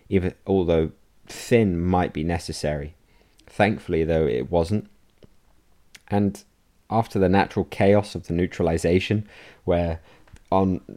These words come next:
there was a little island in the middle of the road where we were all instructed to go to the right,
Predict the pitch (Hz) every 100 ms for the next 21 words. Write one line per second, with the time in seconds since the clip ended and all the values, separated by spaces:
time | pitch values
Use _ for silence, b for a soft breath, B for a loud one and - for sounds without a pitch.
0 | - 95 95 90 95 98 110 101 - -
1 | 104 104 92 85 76 - 90 92 90 90
2 | 82 90 92 90 80 90 85 82 80 -
3 | _ _ _ _ _ _ _ _ 98 101
4 | 98 104 110 110 - 113 - - 120 104
5 | 104 - - 143 101 123 -